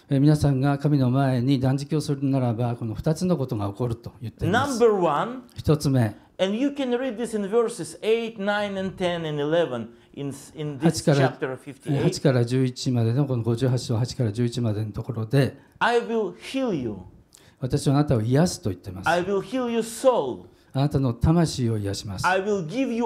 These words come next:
Speaker 2: answers for your prayer.
Speaker 1: あなたの祈りに対して答えを与えます。
Speaker 2: You will be feeling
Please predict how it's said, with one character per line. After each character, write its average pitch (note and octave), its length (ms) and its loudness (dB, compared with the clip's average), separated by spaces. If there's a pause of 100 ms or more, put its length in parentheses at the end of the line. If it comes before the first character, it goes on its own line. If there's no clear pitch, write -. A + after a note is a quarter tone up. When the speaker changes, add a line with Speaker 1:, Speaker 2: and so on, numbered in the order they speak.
Speaker 2:
answers A3+ 720 -2
for E3+ 220 -4
your F#3 200 -2
prayer. D#3+ 500 -2 (300)
Speaker 1:
あ - 100 -2
な C#3+ 100 4
た C#3+ 120 4
の C#3+ 80 4
祈 C#3+ 180 8
り D#3+ 100 6
に D3+ 60 4
対 D3 140 6
し - 60 -4
て B2 80 0
答 F3 320 4
え E3 60 8
を C3 60 6
与 A#2 220 2
え G2+ 40 -4
ま G2+ 140 -6
す。 - 260 -8
Speaker 2:
You D#3+ 200 2
will B3+ 440 0
be A#3 200 -4 (420)
feeling G3+ 640 -2